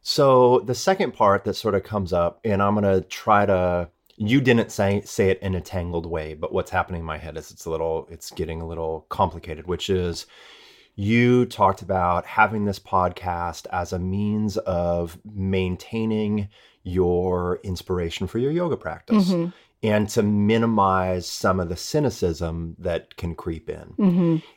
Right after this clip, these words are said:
Speaker 1: This is a really important point. You know, I teach all of these three-day teacher renewal programs. And one of the things that happens for yoga teachers, and we've talked about it on this podcast, is that oftentimes teachers get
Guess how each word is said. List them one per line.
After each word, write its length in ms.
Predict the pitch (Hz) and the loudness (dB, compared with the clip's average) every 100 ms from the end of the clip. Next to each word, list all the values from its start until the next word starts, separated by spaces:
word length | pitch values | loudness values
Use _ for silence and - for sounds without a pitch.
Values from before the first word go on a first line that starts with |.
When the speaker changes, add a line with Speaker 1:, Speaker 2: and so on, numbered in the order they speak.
| _ | _
Speaker 1:
This 240 | 117 170 196 | 0 2 4
is 100 | 190 | 4
a 80 | |
really 300 | 170 156 147 | 4 4 4
important 420 | 131 117 117 92 - | 2 2 0 0 0
point. 380 | 117 87 78 | 0 2 -2
You 100 | 107 | -2
know, 120 | 104 101 | 2 4
I 80 | 98 | 2
teach 260 | - 107 | 0 2
all 140 | 107 101 | 4 4
of 60 | |
these 220 | 92 85 - | 2 -4 -6
three-day 420 | - 101 95 90 | -4 -2 0 -2
teacher 360 | 85 104 92 92 | -4 -6 -2 -2
renewal 380 | 90 87 85 85 | -4 -4 -6 -6
programs. 680 | - 80 78 73 76 - - _ - - - | -6 -6 -8 -14 -14 -20 -20 _ -20 -16 -4
And 100 | 101 | 4
one 160 | 117 139 | 6 6
of 60 | |
the 100 | 143 | 4
things 340 | - 120 113 92 | 2 0 0 0
that 140 | 95 | 0
happens 640 | - 135 151 - 110 98 92 | -2 -4 -2 0 0 0 -2
for 480 | - 101 92 92 92 | 0 2 4 2 2
yoga 240 | 131 156 | 0 0
teachers, 380 | - 90 - 92 | -4 -4 -4 -4
and 80 | 92 | -4
we've 140 | 90 | -6
talked 260 | - 131 - | 0 0 0
about 220 | 104 85 | -4 -2
it 80 | 78 | -4
on 140 | 85 82 | -6 -8
this 120 | - | -8
podcast, 760 | - 123 131 78 76 73 - - - - - _ - | 0 0 -2 -10 -12 -14 -18 -20 -20 -20 -20 _ -4
is 160 | 110 | 0
that 140 | 120 - | 2 4
oftentimes 760 | 123 139 147 127 110 104 95 - | 4 4 2 -2 0 2 2 -2
teachers 580 | 117 110 107 95 90 - | -6 0 2 2 0 -4
get 580 | 101 95 90 90 - | 0 4 4 2 -2